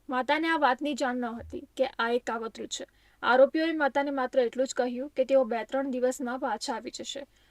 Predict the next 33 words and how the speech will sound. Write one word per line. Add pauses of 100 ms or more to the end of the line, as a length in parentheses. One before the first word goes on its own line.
(140)
આરોપીઓ
સગીરાને
લસકાણા
લઈ
ગયા
અને
ત્યાં (280)
શોએબ
નામના
એક
વ્યક્તિ
સાથે
રાખવામાં
આવી
હતી. (380)
અહીં
સગીરાને
સતત
નશામાં
રાખવામાં
આવી
હતી. (240)
આ
ટોળકી
તેને
દિવસમાં
બે
થી
ત્રણ
વખત (280)
સિરપ
જેવી
નશાકારક